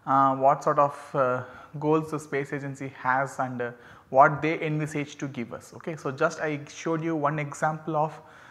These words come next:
uh, different levels of data processing, uh, with an example of data acquired from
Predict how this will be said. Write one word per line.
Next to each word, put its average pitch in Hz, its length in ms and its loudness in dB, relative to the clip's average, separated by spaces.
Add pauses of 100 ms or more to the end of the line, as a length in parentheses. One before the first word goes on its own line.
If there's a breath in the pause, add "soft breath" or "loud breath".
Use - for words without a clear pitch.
(200 soft breath)
uh, 127 360 4
different 147 380 -2
levels 151 300 2
of 147 180 4
data 139 220 2
processing, 143 760 -4 (400 soft breath)
uh, 135 160 0
with 143 120 -6
an 139 100 -4
example 147 400 0
of 147 140 -2
data 139 220 2
acquired 139 280 -2
from 208 280 -2